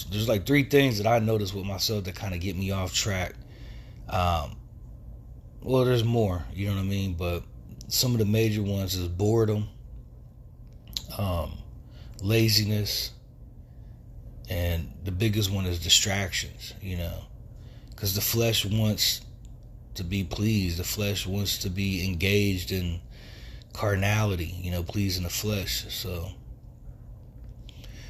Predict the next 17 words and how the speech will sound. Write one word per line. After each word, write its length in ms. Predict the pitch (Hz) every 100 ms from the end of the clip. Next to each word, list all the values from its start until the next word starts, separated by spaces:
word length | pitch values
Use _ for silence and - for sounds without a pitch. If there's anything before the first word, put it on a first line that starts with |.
| -
and 120 | 101 101
when 120 | 101
you're, 220 | 104 107
like, 220 | 110 90
on 140 | 98 98
a 80 |
super 360 | 87 - 113 104
strict 360 | - - 110 92
discipline, 760 | 101 - 98 107 101 92 85 - - - - - - - - - - - -
um, 480 | 92 90 82 80 71 - - - - - - - - -
routine, 1000 | 95 113 101 - 110 139 131 107 101 101 - - - - -
and 120 | -
you 120 | 98 104
don't 180 | 104
feel 200 | 101 113
like 200 | 110 95
there's 600 | 85 98 95 90 - -